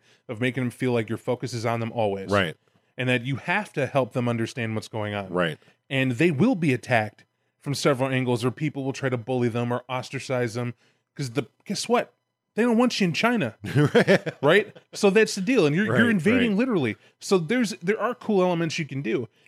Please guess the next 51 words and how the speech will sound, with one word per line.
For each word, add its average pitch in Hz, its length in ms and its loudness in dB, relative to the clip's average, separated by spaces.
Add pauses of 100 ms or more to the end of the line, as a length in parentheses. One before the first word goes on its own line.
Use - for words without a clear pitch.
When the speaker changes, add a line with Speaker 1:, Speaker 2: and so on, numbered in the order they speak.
(140)
Speaker 1:
And 147 360 0 (140)
I 240 180 2
love, 127 680 2 (260)
uh, 123 300 0
Eastern, 143 420 -2
uh, 120 140 2
philosophy. 139 760 -2
I 123 40 0
love, 123 340 0
uh, 117 180 0
the 110 160 -2
Eastern 131 260 -4
mythology 123 440 -2
I'm 104 100 -4
fascinated 110 520 -6
with 101 280 -8
Speaker 2:
Right. 92 260 -2 (120)
Speaker 1:
just 127 200 -6
to 117 60 -6
read 127 220 0
it. 110 140 -2 (220)
But 127 80 -4
I'm 170 160 2
a 196 40 0
dirty, 143 260 2
barbaric 123 380 2
Westerner. 113 500 -6 (180)
Like, 117 200 0
don't 156 160 2
ever 143 120 -2
forget 120 340 -2
that. 95 220 -12 (360)
So 156 240 2
when 143 100 4
<laughs> - 140 0
I, 190 180 0 (220)
when 156 100 -4
I - 20 2
go 165 140 4
through 240 260 0
that, 123 260 4 (140)
it's - 200 -6
like, 147 200 2
you 156 60 2
know, 139 140 4
this 156 200 0
is, 160 300 -2 (420)
this 180 140 0
is 160 100 -4
awesome 151 380 0
shit. 220 340 -4